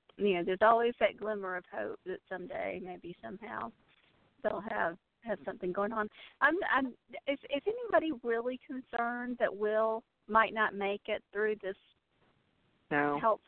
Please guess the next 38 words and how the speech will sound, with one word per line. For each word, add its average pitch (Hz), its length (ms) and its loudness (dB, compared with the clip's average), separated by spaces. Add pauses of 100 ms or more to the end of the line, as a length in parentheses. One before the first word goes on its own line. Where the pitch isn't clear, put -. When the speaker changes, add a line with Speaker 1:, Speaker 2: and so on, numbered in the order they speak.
(180)
Speaker 1:
scare? 233 400 2 (420)
Speaker 2:
No. - 240 12
Speaker 1:
<laughs> - 60 -2 (300)
Okay. - 400 -2 (560)
Okay, 269 340 4
Speaker 2:
He's 294 140 2
Speaker 1:
that's 269 80 2
Speaker 2:
gonna 208 160 4
make 147 220 4
Speaker 1:
not 139 220 6
Speaker 2:
it. - 60 -4 (720)
Yeah. 180 400 10
Speaker 1:
Okay. - 240 2
Speaker 2:
Well, 226 120 8 (120)
I 214 100 8
tell 233 200 6
you, 190 100 6
they 190 240 6
have 214 220 6
the 196 80 4
diary 170 540 6
now, 139 300 4
Speaker 1:
<laughs> - 40 -20
Speaker 2:
so 151 80 0
you 160 140 0
know 175 420 6
the 147 80 2
cure 175 400 6
is, 147 60 4 (220)
it's 165 200 0
just - 220 -2
around 147 260 6
the 127 60 -4
corner, 143 480 0 (500)
and 143 160 -8
I'm 143 140 -6 (100)
sure 127 260 0 (580)
Speaker 1:
But, 440 100 2